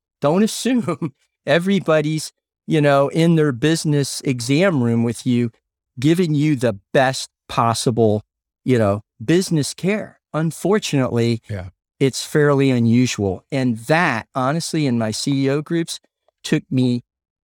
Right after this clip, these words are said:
Speaker 1: years to really finally accept. So you must hold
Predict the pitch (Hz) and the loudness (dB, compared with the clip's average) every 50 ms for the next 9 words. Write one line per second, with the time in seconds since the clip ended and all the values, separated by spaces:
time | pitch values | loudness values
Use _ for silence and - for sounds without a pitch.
0 | _ _ - 123 120 127 151 160 165 170 170 - - - - 120 113 113 120 139 | _ _ -8 -4 -2 0 2 2 2 2 0 -2 -2 -4 -4 -2 -2 -2 -2 -2
1 | 151 151 151 160 156 143 - - - - - 139 139 143 143 143 135 135 120 107 | -2 -2 -2 -2 -4 -6 -10 -16 -6 -2 0 2 2 2 2 0 0 -2 -4 -4
2 | - - - - 131 107 - - _ _ - - _ _ _ _ _ _ _ - | -6 -8 -8 -6 -6 -6 -6 -10 _ _ -20 -20 _ _ _ _ _ _ _ -10
3 | - - 143 131 127 139 156 151 139 139 147 170 202 220 233 214 - - - - | -4 -2 -2 -2 -2 -2 -2 0 0 2 2 4 4 4 4 2 0 -4 -10 -10
4 | - - 143 143 143 143 139 135 123 | -6 -4 -2 0 0 0 0 -2 -4